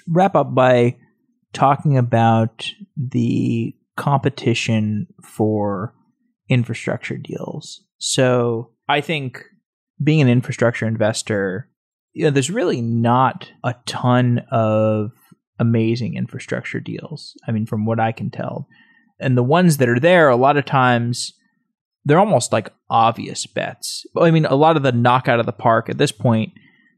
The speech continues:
bets are somewhat obvious. And it becomes, you know, 'cause the team can be so strong, the engineering breakthroughs can be so obvious,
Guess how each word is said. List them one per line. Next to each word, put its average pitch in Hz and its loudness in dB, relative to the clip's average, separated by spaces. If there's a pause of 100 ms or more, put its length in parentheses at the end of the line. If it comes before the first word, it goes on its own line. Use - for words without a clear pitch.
(140)
bets 110 0
are 110 2 (120)
somewhat 156 0
obvious. - -6 (560)
And 151 2
it 131 0
becomes, 135 0 (140)
you 151 -2
know, 123 2
'cause 120 -6
the 127 -6
team 156 0
can 135 0
be 123 -2
so 127 0
strong, 123 2
the 123 0
engineering 123 2
breakthroughs 117 0
can 113 -2
be 113 -2
so 113 2
obvious, 113 -2